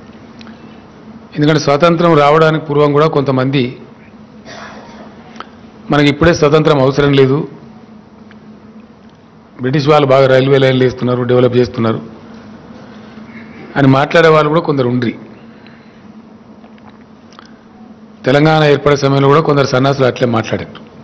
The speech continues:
ఇది ఎప్పుడు కూడా మనకు చరిత్రలో కనిపించేది.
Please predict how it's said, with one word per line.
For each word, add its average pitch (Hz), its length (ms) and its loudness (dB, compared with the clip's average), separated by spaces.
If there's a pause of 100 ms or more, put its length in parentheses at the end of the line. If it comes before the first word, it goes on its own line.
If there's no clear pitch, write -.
(2500)
ఇది 135 80 2
ఎప్పుడు 147 220 0
కూడా 165 100 6
మనకు 160 260 0
చరిత్రలో 139 300 -2
కనిపించేది. 117 640 -4